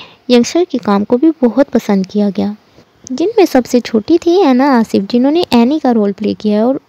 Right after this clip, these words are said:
इनकी एज है फ़िफ़्टीन। और इतनी छोटी एज में ये इतना नाम बना चुकी हैं। इन्होंने पहले बेबी बाजी drama में अपना role play किया, जिससे लोगों ने इनको बहुत पसंद किया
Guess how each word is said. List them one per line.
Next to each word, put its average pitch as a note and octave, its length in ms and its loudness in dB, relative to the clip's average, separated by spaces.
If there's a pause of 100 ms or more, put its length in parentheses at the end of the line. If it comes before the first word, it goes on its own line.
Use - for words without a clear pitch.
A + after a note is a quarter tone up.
इनकी D#4 340 0 (140)
एज F#3+ 160 -6
है D4+ 80 2
फ़िफ़्टीन। A3 640 -2 (680)
और F4 200 0
इतनी F#4 340 0
छोटी C4+ 420 2
एज B3 240 2
में C#4+ 100 -2
ये D4+ 180 -2
इतना D4 280 -4
नाम A3 420 0
बना G#3+ 280 2
चुकी G#3 380 -4
हैं। G#3 80 2
इन्होंने B3+ 280 0
पहले B3+ 340 2
बेबी A3 360 0
बाजी A#3+ 320 2
drama A3 320 0
में A#3+ 140 0
अपना A#3+ 260 -2
role F#3+ 260 0
play A3 200 0
किया, A#3 180 -2
जिससे B3 300 -2
लोगों A3 280 2
ने A#3 100 0
इनको B3+ 240 0 (140)
बहुत G#3+ 300 2
पसंद G3 400 -4
किया G3 200 -4